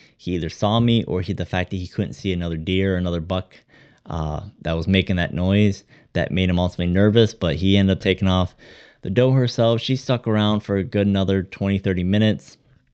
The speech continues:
just feeding around, milling around. Um, she eventually did kinda see me a little bit. She kinda bobbed or, you know, walked back and forth trying to figure out what I was. But ultimately, she,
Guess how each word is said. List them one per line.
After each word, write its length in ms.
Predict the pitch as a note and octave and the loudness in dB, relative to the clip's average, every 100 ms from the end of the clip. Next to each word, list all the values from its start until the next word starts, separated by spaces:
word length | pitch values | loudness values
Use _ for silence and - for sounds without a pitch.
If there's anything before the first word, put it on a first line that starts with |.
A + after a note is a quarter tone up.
| _ _ | _ _
just 200 | G2 - | -8 -4
feeding 240 | G#2+ G#2 G2+ | 0 2 2
around, 260 | G2+ G2 | 2 2
milling 300 | F#2+ G#2 G2+ | 2 2 2
around. 400 | G2 G2 G2 G2+ - - - _ - | 2 2 2 0 -4 -18 -20 _ -4
Um, 300 | E2+ D#2 D#2+ | -2 -2 -4
she 220 | - F#2+ | 0 2
eventually 400 | F2+ F#2+ F#2 F#2+ | 4 0 2 0
did 180 | F#2 F2+ | 2 0
kinda 220 | G2 F2 | 0 0
see 240 | - G2 | 0 2
me 100 | F#2+ | 2
a 60 | F#2 | 4
little 160 | F#2+ F2+ | 2 2
bit. 280 | G2 - G2+ | 0 0 -8
She 200 | F#2 E2+ | -6 -2
kinda 280 | F#2+ F2+ | 0 0
bobbed 600 | D#2+ - - F#2+ F#2 F2+ | -2 -6 0 2 2 0
or, 200 | E2 E2+ | -2 0
you 280 | E2+ C2+ - | -2 -4 -10
know, 60 | D2+ | -6
walked 320 | E2 F#2+ - | -2 -2 2
back 160 | F#2 F2 | 0 0
and 80 | |
forth 180 | - F#2+ | 0 0
trying 200 | - F2 | 2 -2
to 40 | E2+ | 0
figure 220 | F#2 F2+ | 0 0
out 80 | D#2 | 2
what 160 | E2+ | 0
I 40 | D#2+ | 2
was. 440 | E2+ F#2+ G2 - - - _ | 4 4 4 -2 -16 -20 _
But 80 | - | 4
ultimately, 560 | G#2 G#2 G2 F#2 F#2 F2+ | 4 4 2 4 2 2
she, 280 | F#2+ F#2 | 0 -2